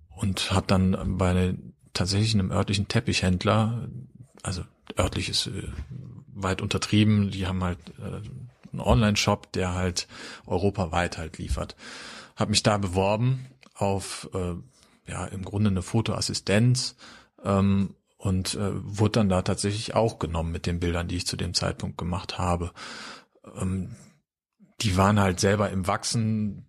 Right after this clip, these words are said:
daher waren die Ansprüche am Anfang noch nicht so hoch. Mit der Zeit sind die gewachsen. Ich konnte mich auch einbringen mit dem Know-how, was ich halt mir an der Fotoakademie angeeignet habe. Ähm, das heißt, das war so ein bisschen so ein Geben und Nehmen,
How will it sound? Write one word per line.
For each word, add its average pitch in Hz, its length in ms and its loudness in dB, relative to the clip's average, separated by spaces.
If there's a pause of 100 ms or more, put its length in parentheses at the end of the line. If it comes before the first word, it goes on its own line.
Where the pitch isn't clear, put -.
daher 98 280 0
waren 98 180 2
die 92 80 0
Ansprüche 101 400 -2
am 95 100 -6
Anfang 95 300 -4
noch 92 80 -4
nicht 90 160 -6
so 98 160 -6
hoch. 117 340 2
Mit 101 180 -4
der 92 80 -4
Zeit 98 240 -2
sind 92 140 -4
die 90 60 -6
gewachsen. 101 720 0
Ich 98 140 -4
konnte 95 260 0
mich 92 160 -2
auch 98 140 -2
einbringen 92 420 -2
mit 90 140 -4
dem 90 80 -2
Know-how, 90 340 2
was 87 160 -2
ich 98 140 -4
halt 90 120 -4
mir 92 120 -4
an 87 40 -2
der 90 80 -4
Fotoakademie 95 600 -2
angeeignet 92 640 -2
habe. 92 340 0 (560)
Ähm, 90 240 2
das 87 180 -2
heißt, 98 160 4
das 90 120 2
war 98 160 4
so 98 40 -2
ein 98 60 0
bisschen 101 240 2
so 92 80 0
ein 95 80 0
Geben 107 240 2
und 92 180 -2
Nehmen, 110 440 0